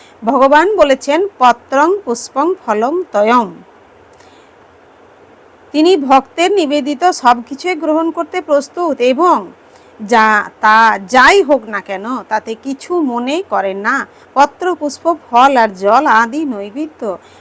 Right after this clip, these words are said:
পৃথিবীর সর্বত্রই পাওয়া যায় এবং জাতি ধর্ম নির্বিশেষে যে কেউ ভগবানকে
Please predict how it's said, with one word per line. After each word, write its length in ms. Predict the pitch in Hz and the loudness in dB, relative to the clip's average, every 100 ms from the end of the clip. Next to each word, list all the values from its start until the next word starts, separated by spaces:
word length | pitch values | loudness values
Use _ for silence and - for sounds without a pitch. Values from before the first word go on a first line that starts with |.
| - | -8
পৃথিবীর 400 | 285 285 311 285 | -6 -4 -4 -4
সর্বত্রই 720 | - - 214 214 240 - 330 | -4 0 0 0 -6 -4 -6
পাওয়া 320 | 349 202 196 190 | 0 2 2 2
যায় 320 | 226 247 190 - - - | 2 2 0 -10 -14 -2
এবং 300 | 247 226 214 | 0 0 0
জাতি 460 | 226 247 262 359 | 2 0 0 -10
ধর্ম 380 | 254 240 240 302 | -4 -4 -2 -2
নির্বিশেষে 720 | 311 226 226 277 294 262 254 196 | -2 -4 -10 -10 -8 -6 -6 -6
যে 400 | 214 240 320 370 - | -4 0 0 -2 -6
কেউ 320 | 302 370 359 | -2 0 0
ভগবানকে 680 | 220 220 220 226 262 320 | -2 -4 0 -2 -2 -8